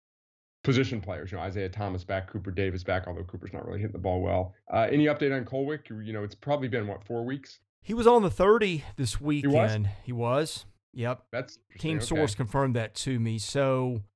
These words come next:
Speaker 2: they say he can play in the field, but I just don't know what you do with him because, I mean,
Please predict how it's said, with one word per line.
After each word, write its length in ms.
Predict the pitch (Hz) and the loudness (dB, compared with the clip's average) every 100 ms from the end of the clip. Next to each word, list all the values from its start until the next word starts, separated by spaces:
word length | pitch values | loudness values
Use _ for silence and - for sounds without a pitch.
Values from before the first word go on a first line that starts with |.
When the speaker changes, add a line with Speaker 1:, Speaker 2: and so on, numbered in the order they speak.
| _ _ _ _ _ _ _ _ | _ _ _ _ _ _ _ _
Speaker 2:
they 180 | 135 202 | 4 4
say 280 | 214 214 220 | 6 2 2
he 180 | 170 196 | 0 -4
can 160 | - | -2
play 320 | 131 175 165 156 | 0 4 6 6
in 80 | |
the 80 | 123 | 2
field, 760 | 107 - 156 143 127 110 104 98 101 _ _ _ _ _ _ _ _ _ _ _ - | -2 -2 0 2 0 0 -2 -6 -10 _ _ _ _ _ _ _ _ _ _ _ -8
but 140 | 170 | -2
I 100 | 156 | 0
just 240 | 180 196 - | 0 -2 0
don't 120 | 226 | 2
know 80 | 196 | 2
what 180 | 170 - | 0 -2
you 60 | |
do 180 | 120 214 | -2 -2
with 240 | 226 165 156 | 0 0 0
him 80 | |
because, 520 | 147 - 170 139 - - | -4 0 0 -2 -6 -8
I 80 | 180 | -2
mean, 380 | 180 165 143 | 2 2 0